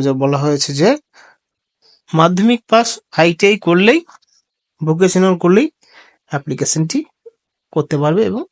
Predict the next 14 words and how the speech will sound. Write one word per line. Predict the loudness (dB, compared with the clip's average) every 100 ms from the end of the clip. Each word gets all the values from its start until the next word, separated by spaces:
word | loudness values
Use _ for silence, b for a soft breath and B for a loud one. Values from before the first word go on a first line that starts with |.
| _
তারা | -8 -6
চাকরি | -2 -4 -4
করতে | -12 -10 -10
পারবে। | -10 -10 -14 _ _ _ _ _ _ _ _ _ _ _ _ _ _ _ _ _ _ _ -8
তো | -4
তোমাদের | 2 4 4 4
আশা | 2 4
করি | 2
বুঝতে | 2 0 2
পেরেছো | 2 2 4
এখানে | 4 4 2
কি | 2
বলা | 2 4 4
হয়েছে। | 4 2